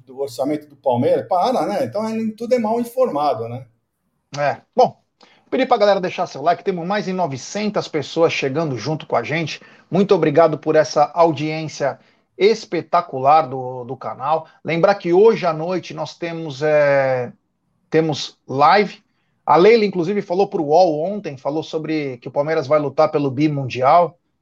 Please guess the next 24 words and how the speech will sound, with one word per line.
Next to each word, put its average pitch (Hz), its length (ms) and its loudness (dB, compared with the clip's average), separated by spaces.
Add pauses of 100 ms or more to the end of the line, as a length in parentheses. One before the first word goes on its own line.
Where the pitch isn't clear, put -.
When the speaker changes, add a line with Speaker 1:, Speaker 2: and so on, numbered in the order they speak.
(140)
Speaker 2:
Tomara, 185 460 4
presidente, 127 520 -8
tomara 160 520 2
que - 100 -16
você 156 260 -6
contrate 165 720 0 (480)
os 127 140 -8
jogadores 160 540 2
que 151 400 -2
o 156 160 -2
treinador 170 580 2
da 143 180 4
época 143 540 0 (840)
pedir, 151 540 -2
desde 160 320 0
que 160 120 -6
esteja 165 420 -2
num 151 320 -4
contexto 151 520 -4
bacana, 151 580 0 (240)
que 156 80 -6
reforce 180 600 0
esse 131 180 -16
time. 175 420 -12